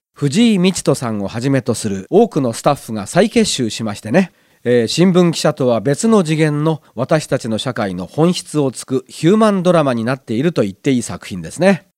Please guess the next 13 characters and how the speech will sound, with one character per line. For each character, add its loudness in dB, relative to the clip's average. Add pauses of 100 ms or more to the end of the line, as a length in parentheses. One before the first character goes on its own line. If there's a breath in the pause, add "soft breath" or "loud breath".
(540)
主 -2
人 2
公 4
は 2
綾 2
野 2
剛 6
を 0
扮 -6
す -8
る -10
検 2
事。 -12